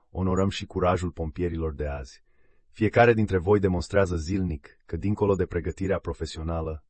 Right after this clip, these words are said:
sunteți motivați de o voință de neclintit de a salva vieți. Prin eforturile voastre, România își continuă misiunea de a ajuta nu doar pe plan național, ci și în sprijinul statelor din Uniunea Europeană. Vă îndemn să purtați uniforma cu mândrie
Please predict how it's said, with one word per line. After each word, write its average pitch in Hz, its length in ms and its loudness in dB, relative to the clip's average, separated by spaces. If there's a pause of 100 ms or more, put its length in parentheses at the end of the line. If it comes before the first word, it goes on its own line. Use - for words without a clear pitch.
sunteți 104 400 -4
motivați 87 500 -2
de 90 80 -4
o 85 60 -2
voință 87 380 -4
de 85 100 -4
neclintit 80 560 -8
de 80 100 -8
a 76 40 -6
salva 76 340 -8
vieți. 69 460 -12
Prin 110 140 2
eforturile 107 520 2
voastre, 92 480 2
România 95 420 2
își 95 120 -2
continuă 104 420 0
misiunea 98 440 -2
de 95 80 0
a 90 60 2
ajuta 87 500 0
nu 110 160 -2
doar 104 220 4
pe 92 120 -4
plan 87 240 -2
național, 82 640 -6 (180)
ci - 140 -12
și - 140 -6
în 98 80 0
sprijinul 95 540 -4
statelor 87 520 -4
din 82 160 -6
Uniunea 82 320 -4
Europeană. 76 600 -8 (880)
Vă 95 120 -4
îndemn 107 260 6
să 110 140 -4
purtați 98 440 -2
uniforma 95 460 0
cu - 120 -12
mândrie 85 600 -6